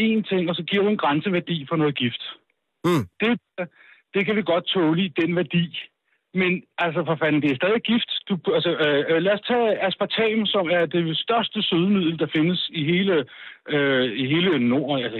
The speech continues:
Speaker 1: hele verden sådan set. Kæmpe, kæmpe multinational sødestofvirksomhed, der tjener penge på at sælge gammeldags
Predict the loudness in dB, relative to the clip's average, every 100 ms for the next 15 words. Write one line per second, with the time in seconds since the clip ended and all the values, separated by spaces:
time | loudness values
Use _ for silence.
0 | -2 -2 -4 -4 -2 0 0 -2 -4 -6
1 | -4 -4 -2 -8 -6 -2 -2 0 0 0
2 | 0 0 0 0 0 -2 -2 0 0 2
3 | 0 -2 -2 -2 0 0 -2 -10 -16 -16
4 | -4 -2 0 2 2 2 2 2 0 0
5 | 0 -2 -18 -20 -8 -6 -2 0 0 0
6 | 0 2 2 2 0 -2